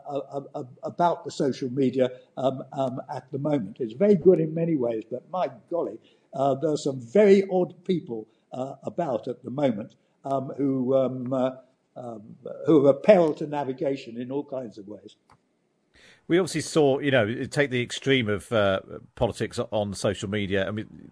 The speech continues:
Speaker 2: culminating those awful scenes of the Capitol building, uh, in, uh, in Washington, uh, and the riots they saw there. Um, since, since what happened in America, has Parliament reviewed security? I mean, obviously there have been tragic incidents, um, around Parliament in the past. I,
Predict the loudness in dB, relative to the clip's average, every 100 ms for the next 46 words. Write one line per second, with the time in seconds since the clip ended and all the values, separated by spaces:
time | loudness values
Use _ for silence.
0 | -16 0 2 2 0 -2 -2 -4 -4 -2
1 | 0 0 -4 -4 -2 -2 -4 -10 -8 -8
2 | -8 -6 -6 -6 -10 -16 -20 -20 _ -4
3 | -2 0 -2 -2 -2 -2 -2 -2 -2 -4
4 | -4 -6 -2 2 2 0 -8 -8 -10 -12
5 | _ -20 -4 0 0 0 2 2 4 0
6 | -2 -4 -2 -2 2 2 2 -2 -8 -12
7 | -2 -2 -2 -20 -20 -18 -16 -16 -14 -4
8 | -4 -4 -14 -18 -18 -8 -6 -2 2 2
9 | 2 2 0 -4 -2 -2 0 0 0 0
10 | 0 0 -2 0 0 0 -2 -2 0 2
11 | 2 0 -4 -2 0 0 -2 -2 0 2
12 | 2 2 2 0 0 -2 2 0 0 -4
13 | -6 -6 -8 -8 _ -20 -4 0 2 2
14 | 2 2 2 2 2 2 -2 -4 -4 -4
15 | 0 0 0 -4 -6 -6